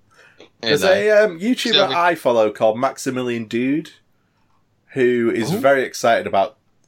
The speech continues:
Speaker 2: Final Fantasy seven in a very earnest way. He, like, gets teary-eyed at the trailers and stuff. It's, it's pretty,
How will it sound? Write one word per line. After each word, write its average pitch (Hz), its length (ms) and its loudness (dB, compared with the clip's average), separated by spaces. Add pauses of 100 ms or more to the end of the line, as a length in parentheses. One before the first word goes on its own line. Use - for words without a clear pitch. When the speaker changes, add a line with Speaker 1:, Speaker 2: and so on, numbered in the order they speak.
(120)
Speaker 2:
Final 98 340 -4
Fantasy - 300 -12
seven 92 420 -6
in 90 100 -12
a 92 40 -12
very 113 260 -4
earnest 95 400 -10
way. 104 460 0 (1040)
He, 107 180 -6
like, 98 200 0
gets - 180 -12
teary-eyed 104 520 2
at 98 80 -8
the - 60 -16
trailers 101 420 -2
and 95 120 -16
stuff. 101 360 -8
It's, 285 180 -6
it's 330 180 -10
pretty, - 320 -10